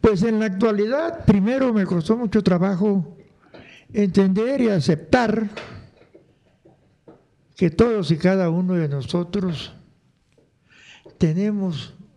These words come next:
o debemos cambiar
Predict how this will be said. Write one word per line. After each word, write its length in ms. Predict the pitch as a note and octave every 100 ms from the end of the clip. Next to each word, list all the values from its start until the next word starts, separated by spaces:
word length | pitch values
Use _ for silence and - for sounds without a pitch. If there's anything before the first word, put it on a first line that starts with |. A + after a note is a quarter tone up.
| _ _ - G#3+ C#3 -
o 180 | D#3+ D#3+
debemos 760 | D3+ D3+ G#3+ F#3 D#3 D3+ B2 - - - - _ - - _ _
cambiar 680 | C3 C3 D3 D#3+ E3+ F3+